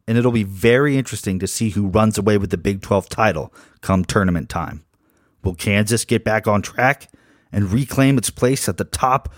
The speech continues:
of the Big twelve totem pole, where Baylor took its place last year?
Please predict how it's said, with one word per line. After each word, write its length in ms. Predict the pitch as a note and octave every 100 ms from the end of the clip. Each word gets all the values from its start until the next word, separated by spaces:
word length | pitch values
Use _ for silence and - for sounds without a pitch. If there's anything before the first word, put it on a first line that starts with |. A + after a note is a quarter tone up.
| -
of 180 | A#2 G#2+
the 80 | G2
Big 300 | - C3 A#2+
twelve 400 | - B2 A#2 -
totem 340 | - B2+ C3
pole, 380 | B2 C#3 C#3 - _ _ _ _ -
where 160 | G#2
Baylor 440 | F#2 A2 B2+ D3+ G2+
took 220 | - -
its 140 | G2+
place 320 | - G#2 G2 F2+
last 400 | A#2 D#3+ D#3+ -
year? 240 | D#2 -